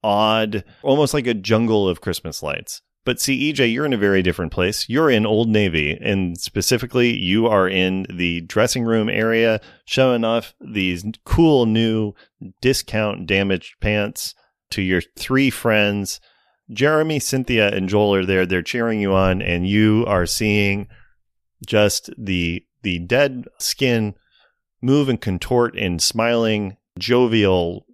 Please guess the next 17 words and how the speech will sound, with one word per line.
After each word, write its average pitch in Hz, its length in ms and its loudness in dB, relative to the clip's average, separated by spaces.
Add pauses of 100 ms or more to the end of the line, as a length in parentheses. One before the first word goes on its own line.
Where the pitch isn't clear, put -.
(140)
faces. 113 720 -4 (640)
And 101 340 -2
Chet 139 340 -2
is 113 220 -4
gone, 87 520 -4 (300)
and 95 240 -2
you 107 440 2 (440)
kind 120 280 2
of 98 140 -4
blew 107 240 4
him 92 200 -2
up 82 240 0 (260)
when 92 360 -2
you 82 380 -2 (180)
forced 87 340 0
him 80 280 -4 (100)
away. 82 480 -4